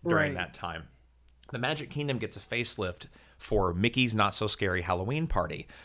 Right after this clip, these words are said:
Speaker 1: which they completely, all of a sudden you start seeing your Nightmare Before Christmas stuff come
Speaker 2: Yeah.
Speaker 1: out, and it's just, it's so awesome. They do a great Halloween thing there, and there's actually a separate ticketed event known as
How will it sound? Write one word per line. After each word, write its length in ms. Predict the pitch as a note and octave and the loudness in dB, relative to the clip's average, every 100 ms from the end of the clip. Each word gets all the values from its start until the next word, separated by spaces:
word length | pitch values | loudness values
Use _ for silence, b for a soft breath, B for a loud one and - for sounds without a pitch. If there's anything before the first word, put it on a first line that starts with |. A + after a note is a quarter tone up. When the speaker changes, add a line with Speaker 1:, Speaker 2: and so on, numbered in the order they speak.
| B | B
Speaker 1:
which 220 | - G2 - | -2 0 0
they 100 | G#2 | -2
completely, 600 | G2+ - C#3 C#3 A#2+ A2 | -4 -4 -4 -2 -2 -2
all 140 | A#2+ | -2
of 80 | C#3+ | -2
a 40 | |
sudden 240 | B2 - C#3 | 0 -2 -4
you 40 | |
start 200 | B2+ A2+ | -4 -4
seeing 160 | - A#2+ | -4 -4
your 80 | G2+ | -2
Nightmare 340 | A2+ A#2+ A#2 | -4 -4 -2
Before 240 | G#2 F#2 | -2 -4
Christmas 460 | F#2 - C3+ A#2 G2+ | -8 -6 -6 -4 -4
stuff 260 | - F2+ - | -2 -4 -4
come 220 | G2 D2+ | -4 -2
Speaker 2:
Yeah. 120 | D#2 | 0
Speaker 1:
out, 140 | E2 - | -2 -4
and 220 | F#2 F#2+ | -6 -4
it's 140 | F#2+ | -4
just, 340 | - C3 - - B B B B B | -4 -2 -4 -8 B B B B B
it's 220 | B2+ - | -2 2
so 420 | - C3 C3 B2 | 2 2 0 -2
awesome. 400 | - A2+ A2+ G#2+ | -2 -4 0 0
They 100 | F#2 | 0
do 300 | F#2+ G#2 G#2+ | -2 -2 -4
a 100 | F#2+ | -4
great 320 | F#2 G2+ B2 B2+ | -6 -2 -2 0
Halloween 420 | B2 A2+ G#2+ G#2+ | 0 0 0 -4
thing 280 | G#2+ G2+ F#2 | -2 -2 -2
there, 220 | F2+ F2 | -4 -4
and 100 | G2 | -2
there's 140 | G2+ G2+ | -2 0
actually 480 | A#2+ C#3 - B2 | 0 0 -2 -2
a 60 | F#2+ | -2
separate 600 | - - B2 B2+ B2 - _ - - | -2 0 -2 0 -2 -4 _ -20 -10
ticketed 400 | C#3+ C3+ A#2+ G2+ | -6 -2 -2 -2
event 360 | F2 G#2+ G2 | -2 -2 -2
known 300 | F#2+ A#2 B2+ | 2 4 4
as 260 | F2+ E2+ | 4 2